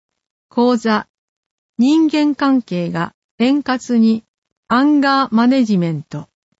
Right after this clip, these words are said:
日時、二月二十八日土曜日、午前十時三十分から正午。内容、怒りの感情を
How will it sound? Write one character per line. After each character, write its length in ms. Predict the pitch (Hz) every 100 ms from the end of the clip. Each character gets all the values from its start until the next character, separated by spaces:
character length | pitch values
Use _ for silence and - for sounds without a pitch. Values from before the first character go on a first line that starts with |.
| _ _ _ _
日 340 | 262 302 226 170
時、 220 | - - _ _ _ _ -
二 140 | 220
月 260 | 254 302 285
二 180 | 285 277
十 240 | 233 196
八 300 | 175 180 185
日 440 | 185 180 - 175 - 202
土 180 | 196
曜 280 | 220 240 202
日、 240 | 165 160 - _ _ _ _ _ -
午 160 | 254
前 300 | 247 226 202
十 260 | 208 262 240
時 120 | 202
三 320 | - 226 233
十 160 | 220 233
分 340 | - 175 165
か 180 | 156 160
ら 200 | 160 180
正 340 | - 240 202 160
午。 260 | 151 185 _ _ _ _ _ _ _ _ 202
内 360 | 220 226 220
容、 380 | 208 196 190 185 _ _ _
怒 280 | 220 208 277
り 100 | 294
の 160 | 277 269
感 320 | 254 247 240
情 340 | 247 226 220
を 240 | 214 208